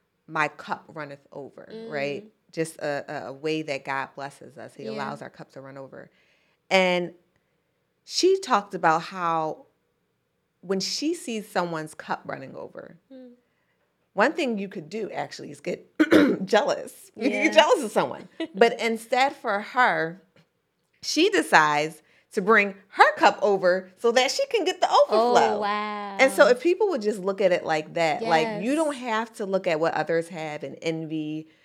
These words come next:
Speaker 1: They might just be blessed so that you can be blessed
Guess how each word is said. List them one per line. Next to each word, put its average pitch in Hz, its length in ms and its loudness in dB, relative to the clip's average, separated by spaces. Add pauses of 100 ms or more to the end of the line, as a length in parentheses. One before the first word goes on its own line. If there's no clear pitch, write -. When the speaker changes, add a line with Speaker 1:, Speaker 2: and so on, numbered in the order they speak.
(600)
Speaker 1:
They 220 400 4
might 302 420 2
just 240 260 2
be 226 140 -6
blessed 269 500 0
so 294 120 2
that 294 240 6
you 392 400 2 (100)
can 247 200 4
be 247 100 2
blessed 294 420 -2